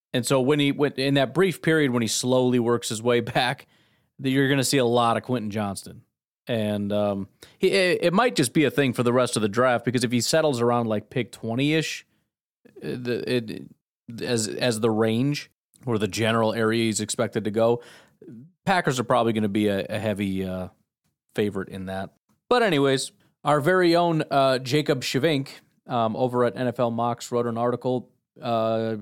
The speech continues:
having us take this very player. In fact, I think, if I'm not mistaken, I think Jake has been real heavy on the Quentin Johnston train for a while now.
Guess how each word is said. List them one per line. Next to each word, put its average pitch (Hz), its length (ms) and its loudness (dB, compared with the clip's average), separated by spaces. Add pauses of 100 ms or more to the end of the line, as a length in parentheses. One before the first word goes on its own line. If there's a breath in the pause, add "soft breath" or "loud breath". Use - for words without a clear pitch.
having 127 340 -4
us 123 140 -2
take 139 340 -2
this 127 380 -6
very 120 380 0
player. 139 300 0
In 107 100 -4
fact, 143 180 0
I 139 80 2
think, 254 380 0 (240)
if - 100 -6
I'm 156 80 0
not 214 160 2
mistaken, 110 600 -2 (1160)
I 131 120 -6
think 214 400 0
Jake 147 300 2
has 117 120 0
been 117 240 2
real 127 280 4
heavy 123 380 0
on 113 280 -2
the 110 100 -2
Quentin 113 320 -4
Johnston 110 480 -4
train 113 320 -4
for 107 220 -2
a 98 60 0
while 110 340 0
now. 147 300 -2